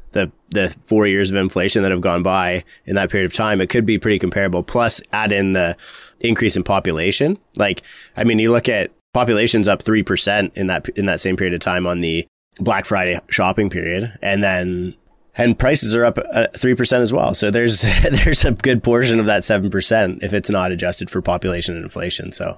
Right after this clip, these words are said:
I mean, it's like, and then you're saying, you know, you're seeing, and, and you can see it in the Equifax report, you're seeing a, a massive amount of debt piling up that, that is probably paying for a lot of the spending, right?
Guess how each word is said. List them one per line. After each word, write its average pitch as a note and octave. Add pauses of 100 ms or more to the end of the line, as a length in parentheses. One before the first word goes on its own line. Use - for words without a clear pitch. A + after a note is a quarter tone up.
I G2+
mean, A2
it's G#2
like, G2 (400)
and C3
then C3+
you're B2+
saying, G#2
you G2
know, F#2
you're F#2+
seeing, F#2+
and, G2+
and G2
you F#2+
can F2
see A2
it G2
in F#2
the E2
Equifax F2+
report, F2+
you're F2+
seeing F#2
a, E2+
a F2
massive F2
amount E2+
of E2
debt F2 (300)
piling E2
up F2 (160)
that, F#2+
that F2+
is F2+
probably F2
paying F2+
for -
a G2
lot F2+
of F2
the F2+
spending, F2+ (100)
right? F#2+